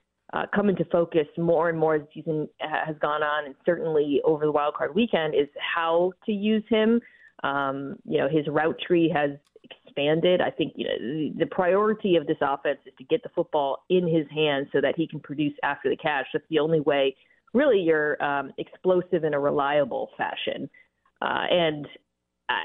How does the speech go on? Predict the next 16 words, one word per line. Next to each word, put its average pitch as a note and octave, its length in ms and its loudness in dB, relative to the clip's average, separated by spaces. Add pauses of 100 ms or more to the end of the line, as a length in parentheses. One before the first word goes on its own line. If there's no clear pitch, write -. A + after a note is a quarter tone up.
(100)
his G#3 280 2
emergence F3+ 720 2
has D3+ 100 -14
been D3 200 -2 (240)
so F3+ 560 2 (200)
key D#3+ 460 -2
to E3 80 -2
me D3+ 360 2
and D3 120 0
will D3+ 100 4
continue F#3 540 2
to D#3+ 120 -8
be D3 140 0 (100)
key C#3 340 0 (360)
as, C#3+ 300 -2 (400)
uh, F#2+ 260 2